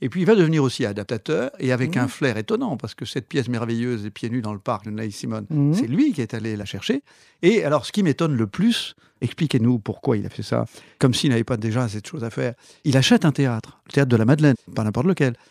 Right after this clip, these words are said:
Speaker 1: Pourquoi achète-t-il un théâtre ? C'est en cinquante-cinq, non ?
Speaker 2: Cinquante-cinq, avec son vieux copain Benoît Léon Deutsch, qui était un très grand directeur de théâtre, avec lequel il avait fait, euh, aux Nouveautés, La Petite Hutte. Il avait donc
Speaker 1: Ouais,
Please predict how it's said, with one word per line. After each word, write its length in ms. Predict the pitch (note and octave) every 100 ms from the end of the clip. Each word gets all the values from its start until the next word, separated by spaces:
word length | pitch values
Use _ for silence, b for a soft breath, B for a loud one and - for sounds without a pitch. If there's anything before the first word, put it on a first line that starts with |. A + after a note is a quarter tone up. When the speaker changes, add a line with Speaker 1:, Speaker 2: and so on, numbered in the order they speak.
| b -
Speaker 1:
Pourquoi 240 | D3+ C4
achète-t-il 400 | - C3 - C3
un 80 | A#2
théâtre ? 280 | A#2+ A#2 G#2+
C'est 60 | A2+
en 40 |
cinquante-cinq, 600 | G#2 C#3 E3+ D#3 F#3+ F#3+
non ? 100 | D3+
Speaker 2:
Cinquante-cinq, 800 | E3+ B3+ A#3+ A3 G3+ - F#3 F3
avec 280 | F3+ E3+ E3+
son 220 | - D#3 D3
vieux 180 | E3+
copain 360 | G#3 F3 - E3+
Benoît 340 | D3+ D#3 D#3
Léon 240 | D3+ D3 C#3
Deutsch, 320 | C3+ D#3+ C#3+
qui 80 | -
était 160 | B2+ C3
un 100 | B2+
très 320 | - E3 E3+
grand 200 | C#3+ D3
directeur 580 | C#3 B2+ B2+ - D3+ C3+ b b b
de 100 | D3
théâtre, 540 | C#3+ D3+ D3 F#3+ A3 D#3
avec 200 | D3 C#3
lequel 280 | C#3+ - D3+
il 80 |
avait 180 | C#3 C3
fait, 400 | B2+ - D3 C3
euh, 40 | B2 b b b
aux 160 | D#3
Nouveautés, 760 | C#3+ D3+ C3 C3+ - D#3 D3 B2+
La 140 | B2+
Petite 380 | - C3+ - B2
Hutte. 440 | C3+ F3 C4 B3+
Il 100 | C#3
avait 160 | C3 C3+
donc 220 | C3+ C3
Speaker 1:
Ouais, 140 | A2+